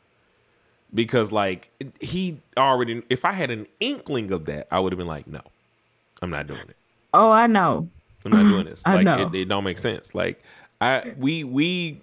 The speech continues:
Speaker 1: went through a situation when we first started dating where I was like, um, Tanae, like, wanted to move to New York and all this other stuff. I'm like, "You is crazy. No. I'm not
Speaker 2: <laughs>
Speaker 1: moving.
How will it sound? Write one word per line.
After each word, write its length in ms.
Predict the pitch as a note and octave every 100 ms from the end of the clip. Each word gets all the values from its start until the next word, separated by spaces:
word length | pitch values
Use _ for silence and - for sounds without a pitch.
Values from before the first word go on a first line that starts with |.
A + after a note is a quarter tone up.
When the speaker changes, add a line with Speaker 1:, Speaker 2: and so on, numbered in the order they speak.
| _ _ -
Speaker 1:
went 280 | A#2+ C3+ C#3+
through 120 | C3+
a 40 |
situation 840 | C3 A#2+ A#2 G#2+ G2+ G2+ F#2+ F#2 F2+
when 140 | F2
we 80 | F2
first 260 | - F#2+ F2+
started 340 | F2+ E2+ F2
dating 300 | F2+ F2+ E2
where 120 | E2
I 60 | E2+
was 140 | D#2+
like, 420 | D#2+ D#2 D#2 D#2 _ _ _ _ _ _ -
um, 480 | B2 D#2+ D2+ D2+ - _ _ _ _ _ -
Tanae, 280 | - F#2+ F#2
like, 180 | F2
wanted 240 | F2 F2 E2+
to 60 |
move 220 | E2 D2+ D2+
to 80 |
New 160 | D2+ D#2
York 340 | G2 A2 G#2+ F#2+
and 100 | E2
all 120 | D#2+
this 120 | E2+
other 100 | C3+
stuff. 200 | B2 C3+
I'm 140 | - D3+
like, 200 | D3+ E4+ G4+
"You 200 | A4+ A4
is 140 | A4+
crazy. 600 | A#4 B4+ B4 A3+ E2+ A2 -
No. 360 | F4+ G#4+ - - _ _ _ _ _ -
I'm 100 | B3
not 160 | A#3+
Speaker 2:
<laughs> 40 | A#3+
Speaker 1:
moving. 440 | E4 D#4+ G#4+ G4+